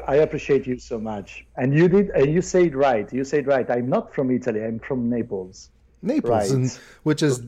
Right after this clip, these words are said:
Speaker 2: is near,
Speaker 1: Right.
Speaker 2: but not the same, right?
Speaker 1: Not the same. Not the same. We are kind of regional here in Italy. So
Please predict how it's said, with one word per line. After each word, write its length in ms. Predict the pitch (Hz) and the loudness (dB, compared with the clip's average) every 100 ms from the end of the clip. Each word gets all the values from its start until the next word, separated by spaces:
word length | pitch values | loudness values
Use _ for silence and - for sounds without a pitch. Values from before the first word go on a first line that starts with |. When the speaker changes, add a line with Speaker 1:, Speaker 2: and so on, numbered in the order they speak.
| - | -4
Speaker 2:
is 280 | 175 147 139 | -2 0 2
near, 360 | 165 220 156 | 6 8 8
Speaker 1:
Right. 100 | 127 | 6
Speaker 2:
but 160 | 120 120 | 4 4
not 240 | 135 131 | 4 4
the 80 | 127 | 2
same, 420 | - 139 90 85 | 2 0 0 -6
right? 240 | 95 110 - - - - - - - - - - _ _ - | -4 -4 -6 -16 -20 -20 -20 -20 -20 -20 -20 -20 _ _ 2
Speaker 1:
Not 380 | 156 151 135 | 6 6 4
the 100 | 131 | 2
same. 400 | 120 131 110 98 92 | 0 2 2 2 -2
Not 340 | 110 123 131 | 0 0 2
the 80 | 139 | -2
same. 380 | - 127 104 98 | 0 2 2 0
We 240 | 110 143 | 2 4
are 120 | 156 | 4
kind 340 | 151 151 151 135 | 4 2 0 0
of 80 | 123 | 2
regional 520 | 139 123 117 104 98 | 2 2 -2 -6 -8
here 340 | 92 113 101 | -8 -6 -4
in 140 | 104 113 | -2 0
Italy. 480 | 135 127 98 98 - - | 0 -2 -6 -8 -16 -18
So 800 | - 127 123 120 117 110 107 | -6 0 4 6 6 4 2